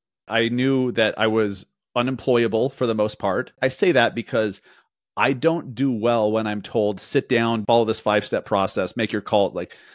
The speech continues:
I need flexibility. Let me roam. Let me do shit my way. And I knew that that was possible. But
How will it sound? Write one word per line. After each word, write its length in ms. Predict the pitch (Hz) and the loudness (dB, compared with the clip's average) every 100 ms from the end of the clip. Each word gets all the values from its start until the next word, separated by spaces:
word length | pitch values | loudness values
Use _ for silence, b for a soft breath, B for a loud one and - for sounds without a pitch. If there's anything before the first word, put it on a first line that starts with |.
| B | B
I 120 | 131 | 2
need 160 | 143 127 | 2 2
flexibility. 720 | 127 117 - 92 87 73 73 _ _ _ _ - | 0 0 0 -2 -2 -4 -12 _ _ _ _ 0
Let 180 | 139 170 | 0 2
me 100 | 139 | -2
roam. 480 | 110 117 110 85 85 _ _ _ | 0 0 0 -6 -16 _ _ _
Let 140 | 120 | -6
me 60 | 131 | -4
do 140 | 120 | -4
shit 240 | - 117 92 | -4 -4 -4
my 180 | 104 98 | -4 -4
way. 300 | 92 - - _ _ _ _ _ _ _ _ _ | -6 -12 -18 _ _ _ _ _ _ _ _ _
And 120 | 147 147 | 2 4
I 60 | |
knew 140 | 160 185 | 4 4
that 100 | 160 | 4
that 100 | 131 | 2
was 120 | 110 | 0
possible. 520 | 160 117 - 76 - _ _ _ _ - | 2 2 0 -10 -14 _ _ _ _ -12
But 360 | 104 131 110 | 4 6 6